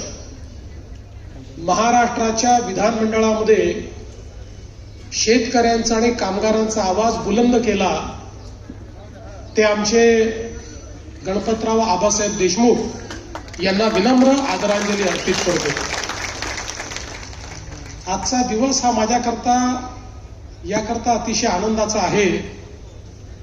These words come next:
की वीस बावीस वर्ष, पंचवीस वर्ष जवळपास आबासाहेबांशी माझा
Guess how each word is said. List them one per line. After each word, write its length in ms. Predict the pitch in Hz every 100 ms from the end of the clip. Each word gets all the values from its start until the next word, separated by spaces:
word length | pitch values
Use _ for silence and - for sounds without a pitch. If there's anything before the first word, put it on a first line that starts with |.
| - - - - - -
की 80 | 247
वीस 360 | 247 240 294 -
बावीस 360 | 233 226 262 -
वर्ष, 240 | 269 254 226 165 - - - -
पंचवीस 360 | 208 233 240
वर्ष 240 | 226 233 247
जवळपास 680 | 220 208 208 214 175 - - - - - - - - - - -
आबासाहेबांशी 760 | 196 202 254 240 247 240 - 262
माझा 380 | 226 190 226